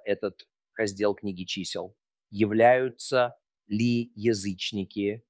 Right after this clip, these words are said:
которые присоединились к истинному Израилю или Израилю Божьему, или Царству Божьему, герим среди Израиля и его заветов?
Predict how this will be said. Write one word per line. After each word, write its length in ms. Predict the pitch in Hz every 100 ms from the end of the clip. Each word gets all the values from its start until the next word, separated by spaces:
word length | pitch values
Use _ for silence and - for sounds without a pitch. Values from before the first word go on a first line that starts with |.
| _
которые 420 | 113 - 110 113
присоединились 960 | 107 113 - 117 104 110 113 123 113 -
к 80 | -
истинному 580 | 110 - 107 101 107 101
Израилю 560 | 92 104 107 107 110
или 360 | 107 104 101 104
Израилю 480 | 95 101 98 98 92
Божьему, 640 | 92 95 98 101 120 147 _ _ _ _ _ _
или 180 | 98 98
Царству 440 | 135 123 - 135
Божьему, 460 | 120 120 113 117 107
герим 420 | 98 98 110 107
среди 500 | - 92 85 98 113
Израиля 640 | 104 92 92 87 87 82 80 -
и 80 |
его 680 | 107 95 95 87 85 90 82 -
заветов? 600 | 85 78 85 117 -